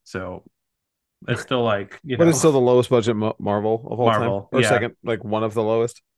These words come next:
Speaker 1: It all depends on how you frame it, Michael.
Speaker 2: Wow.
Speaker 1: Um,
Speaker 2: How about that?
Speaker 1: anyway,
Speaker 2: <laughs>
Speaker 1: I think I'm happy with this because I think it's less, uh, it'll give less, I was gonna say it'll give less license for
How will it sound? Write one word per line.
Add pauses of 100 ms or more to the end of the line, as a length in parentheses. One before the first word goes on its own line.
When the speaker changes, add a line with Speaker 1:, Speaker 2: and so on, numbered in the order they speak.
(300)
Speaker 1:
It
all
depends
on
how
you
frame
it,
Michael. (200)
Speaker 2:
Wow. (1200)
Speaker 1:
Um, (400)
Speaker 2:
How
about
that?
Speaker 1:
anyway, (200)
Speaker 2:
<laughs>
Speaker 1:
I
think (240)
I'm
happy
with
this
because
I
think
it's
less,
uh,
it'll
give
less, (640)
I
was
gonna
say
it'll
give
less
license
for